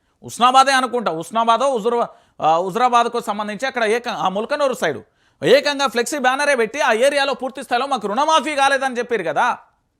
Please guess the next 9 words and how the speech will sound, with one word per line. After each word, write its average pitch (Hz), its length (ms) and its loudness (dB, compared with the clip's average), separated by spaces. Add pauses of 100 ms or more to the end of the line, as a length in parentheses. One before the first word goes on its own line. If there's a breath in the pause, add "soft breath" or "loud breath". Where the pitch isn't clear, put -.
(1300)
ఆ 185 80 6 (140)
సన్నాలు, 285 420 4 (760)
ఆ 165 100 4 (120)
కొంట 240 180 2 (100)
అన్నారు, 254 240 2
ఏది 269 120 -2
పోయింది? 262 260 0
ఐదు 247 120 0
వందల 269 180 2